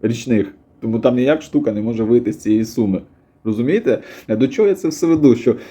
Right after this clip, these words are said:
фільтруйте інформацію. Зараз піпець, як багато стало ось цих типу підкастів, як там досягти успішного успіху, купи курс.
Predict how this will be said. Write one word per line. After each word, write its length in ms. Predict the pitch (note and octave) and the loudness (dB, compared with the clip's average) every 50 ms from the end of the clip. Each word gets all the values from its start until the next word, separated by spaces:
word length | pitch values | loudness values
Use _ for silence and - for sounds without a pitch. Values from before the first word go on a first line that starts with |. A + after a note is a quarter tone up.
| - _ - | -16 _ -2
фільтруйте 560 | B2+ B2 B2 B2 B2+ A#2+ C#3+ D3+ D3+ D4 E3 | -2 -2 -2 0 4 6 6 6 6 4 -2
інформацію. 600 | - - B2 A#2+ - B2 A#2 A2+ A#2+ G#2+ - G#2 | -4 -4 -6 -6 -2 -2 0 0 0 -2 -2 -2
Зараз 400 | G2 G#2+ B2+ D3 D3+ C#3+ - - _ _ _ _ | 0 2 2 2 0 -2 -6 -14 _ _ _ _
піпець, 720 | - G#3 G3+ - - _ - - A3+ A3 D5 - - - - | -10 -10 -10 -10 -12 _ -16 -12 -10 -10 -10 -10 -10 -6 -4
як 140 | F#3+ D#3 D#3 | -4 -2 -2
багато 400 | E3+ D3+ D3+ E3+ F3 F3 E3+ D3+ | -4 -2 0 0 0 0 0 -4
стало 320 | - - D3+ D3 C#3+ C#3 | -2 0 0 2 4 2
ось 180 | B2 B2 B2 - | 2 0 0 0
цих 140 | C#3+ B2 A#2 - _ _ _ _ _ _ _ _ _ _ _ - | 0 0 0 -2 _ _ _ _ _ _ _ _ _ _ _ -4
типу 240 | C#3 C3+ B2+ B2 | -4 -2 -2 -2
підкастів, 640 | A#2+ - A#2+ - - - D3 D#3 D#3 - - C3 A2+ | -4 -4 -6 -4 0 0 0 0 0 -2 -2 0 4
як 260 | G#2+ A2+ C3 C3+ C3+ | 4 4 4 2 0
там 200 | - A#2 A#2 A2+ | -2 -4 -4 -2
досягти 440 | G2 G#2 G#2 - A#2 G#2 - - C#3 | 0 0 0 0 -2 -6 -4 -2 -2
успішного 760 | B2+ A#2+ G#2+ - - - - C#3 A#2+ A#2+ B2+ A#2 A2 A2 - - | -2 -2 -4 -6 -8 -10 -8 -8 -8 -2 0 0 0 0 0 -2
успіху, 720 | B2+ C3 C3+ C3+ - - B2 A#2+ - - A#2 A#2 A#2+ B2 | -4 -2 -2 -4 -4 -4 -6 -6 -2 2 2 4 4 2
купи 320 | B2 A#2+ G#2 G2 - B2+ A#2 | 2 -2 -4 0 0 0 0
курс. 640 | - - D3+ E3+ F3+ D#3 C#3 D3+ - - - - | 2 4 4 4 6 4 2 2 0 -4 -10 -16